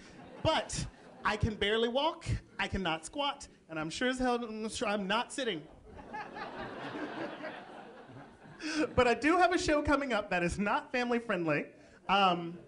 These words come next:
it is my old school drag and dance night. Uh, it starts at eleven P M on Friday, July eleventh at the bar, dot, dot, dot, Durham.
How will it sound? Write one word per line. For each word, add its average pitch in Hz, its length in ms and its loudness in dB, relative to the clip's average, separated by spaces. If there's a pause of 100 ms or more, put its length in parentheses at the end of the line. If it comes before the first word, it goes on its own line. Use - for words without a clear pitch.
(140)
it 208 100 0
is 226 120 0
my 220 220 2
old 277 240 0
school 294 260 0
drag 202 340 0
and 196 100 -2
dance 175 360 -2
night. 170 280 -2 (420)
Uh, 175 60 2
it 165 180 -2
starts 196 280 -2
at 190 60 -4
eleven 196 280 0
P 262 160 -2
M 208 200 -4
on 170 140 -4
Friday, 196 420 0
July 165 380 0
eleventh 156 440 -2
at 170 200 -6
the 175 80 0
bar, 151 480 0 (200)
dot, 160 240 -2
dot, 185 220 -4
dot, 165 300 -4
Durham. 160 360 -2